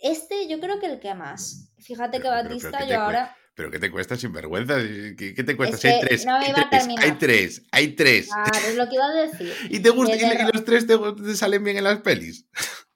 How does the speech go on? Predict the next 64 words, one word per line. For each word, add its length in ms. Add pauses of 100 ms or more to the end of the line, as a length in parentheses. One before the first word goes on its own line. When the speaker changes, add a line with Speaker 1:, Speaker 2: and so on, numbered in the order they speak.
(160)
Speaker 1:
No, 480
te 60
iba 140
a 20
decir, 480
a 80
mí 160
The 120
Rock 260
al 100
principio 460
no 100
me 140
gustaba. 640
Empecé 380
a 80
aturarlo 600
hace 300
muy 240
poco. 400 (360)
Batista 600
es 80
el 140
que 100
siempre 300
me 100
entró 260
por 120
el 100
aro. 320 (100)
No 120
sé 100
por 220
qué, 80 (180)
yo 100
creo 200
que 80
fue 120
por 120
Guardianes 380
de 60
la 120
Galaxia, 420
que 100
como 380
el 140
personaje 420
de 80
Guardianes 320
de 80
la 120
Galaxia 440
me 60
gustó, 320
la 140
peli 160
me 100
gustó 340
y 80
todo 240
el 80
rollo, 340 (380)
pues 160
entonces 560